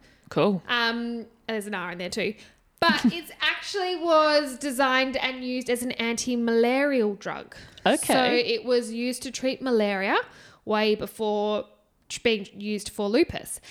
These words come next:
Speaker 1: Okay.
Speaker 2: And now it is the only actual lupus-approved drug, and it's primarily, primarily now prescribed only for lupus. There's newer and betterer, um,
Speaker 1: Yeah.
Speaker 2: malaria drugs. But anyway, it started, was started to be used for lupus in the nineteen forties.
Speaker 1: Mm-hmm.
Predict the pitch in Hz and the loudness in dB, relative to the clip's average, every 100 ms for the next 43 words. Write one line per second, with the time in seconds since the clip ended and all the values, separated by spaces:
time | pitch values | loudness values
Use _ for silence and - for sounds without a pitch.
0 | - 240 - - 254 262 269 277 294 285 | -2 0 2 0 0 0 2 4 2 2
1 | 269 262 254 247 226 240 233 240 233 233 | 0 -2 -2 -2 -2 -2 0 0 0 -2
2 | 220 202 - 247 226 214 214 214 214 214 | 0 -2 -4 -4 -2 -2 -2 -4 -8 -8
3 | - 208 208 - 208 190 - 202 202 - | -4 -4 -6 -4 -2 -2 -4 -6 -6 -10
4 | - _ _ - 233 214 214 208 196 - | -16 _ _ 0 0 0 -2 -4 -6 -8
5 | - - 254 233 233 226 214 202 208 196 | -10 0 2 2 0 0 -2 -4 -4 -6
6 | 190 208 - _ _ - 226 214 190 196 | -6 -8 -12 _ _ -10 -6 -4 -4 -6
7 | 202 185 190 214 226 - - - 202 196 | -6 -8 -6 -4 -4 -8 -12 -12 -10 -8
8 | - - - 196 185 185 185 196 214 196 | -12 -18 -14 -10 -8 -10 -10 -12 -10 -10
9 | 175 185 196 - _ _ 240 240 233 185 | -8 -8 -8 -12 _ _ -2 2 2 0
10 | 208 208 214 277 302 - - - - - | -6 -6 -2 -2 -2 -6 -14 -18 -20 -18
11 | - - - 320 370 311 254 262 320 320 | -20 -20 -2 2 2 2 2 2 4 4
12 | 320 311 - 302 294 311 269 - 302 269 | 4 0 0 2 4 2 0 0 2 2
13 | 233 240 240 233 - 233 226 226 220 226 | 0 2 0 0 -2 2 2 2 -4 -4
14 | 220 220 220 214 214 226 214 220 214 262 | -2 -4 -2 -2 -2 -4 -4 -2 -2 0
15 | 453 - - 185 175 170 | -4 -4 2 4 6 4